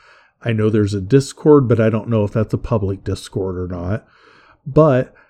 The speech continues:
all of the information that you may want to know, you can get on that Ironsworn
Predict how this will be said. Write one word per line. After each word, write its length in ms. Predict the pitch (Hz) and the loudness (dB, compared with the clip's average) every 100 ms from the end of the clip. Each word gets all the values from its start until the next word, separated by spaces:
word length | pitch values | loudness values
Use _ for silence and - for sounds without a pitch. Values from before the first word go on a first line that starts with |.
| _ _ | _ _
all 240 | 135 143 | 4 4
of 80 | 156 | 4
the 160 | 139 139 | 4 2
information 640 | 139 139 131 131 - 143 | 0 -2 -4 -4 -4 -4
that 160 | 135 131 | -4 -2
you 100 | 120 | -2
may 160 | 120 123 | 0 -2
want 240 | 120 120 | -2 -2
to 100 | 117 | 0
know, 440 | 113 120 131 156 - _ _ _ - | 0 0 0 -4 -8 _ _ _ -12
you 220 | 117 113 | -4 -2
can 220 | - 107 | -2 -4
get 180 | 101 110 | 0 0
on 200 | 107 110 | 0 0
that 280 | 107 95 - | 0 -4 -6
Ironsworn 1160 | 104 110 120 117 - 127 120 123 120 117 117 | -4 -2 -2 -2 -4 -2 2 4 2 2 -2